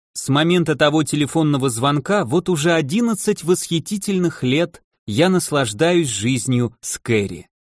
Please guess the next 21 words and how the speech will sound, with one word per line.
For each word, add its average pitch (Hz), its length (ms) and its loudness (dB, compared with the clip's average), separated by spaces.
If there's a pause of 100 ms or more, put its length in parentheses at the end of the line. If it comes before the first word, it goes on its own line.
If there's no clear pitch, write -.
(400)
Эти 131 280 2
годы 139 420 4
подарили 156 560 2
мне 165 260 2
троих 160 500 0
потрясающих 151 840 0
детей, 123 580 -2 (160)
два 120 360 0
успешных 156 680 0
бизнеса 175 760 -2 (160)
и - 80 0
две 196 240 0
книги-бестселлера. 143 1120 -4 (720)
Хотя 143 400 2
не 151 120 2
обошлось 180 560 2
без 143 220 0
трудностей 147 720 0
и 123 240 -2
периодов 131 580 0
уныния, 160 640 2